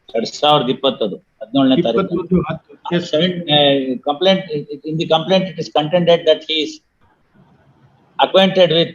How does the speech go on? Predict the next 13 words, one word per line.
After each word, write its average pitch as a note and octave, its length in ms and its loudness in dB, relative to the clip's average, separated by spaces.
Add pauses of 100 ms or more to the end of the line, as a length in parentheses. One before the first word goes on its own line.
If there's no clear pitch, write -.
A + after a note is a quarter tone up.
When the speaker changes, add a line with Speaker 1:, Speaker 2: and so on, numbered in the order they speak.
(480)
Speaker 1:
Umesh D#3+ 420 0 (480)
and, D3 240 0
uh, C3 120 2 (840)
he C#3 240 -4
is D3+ 100 0
acquainted F#3 460 -2
with F3 160 -6
one D3+ 180 -4
Srinivasa F3 600 0 (640)
alias D#3+ 280 4
Sina E3 300 -2 (760)
through C#4+ 260 6
his E3 180 -2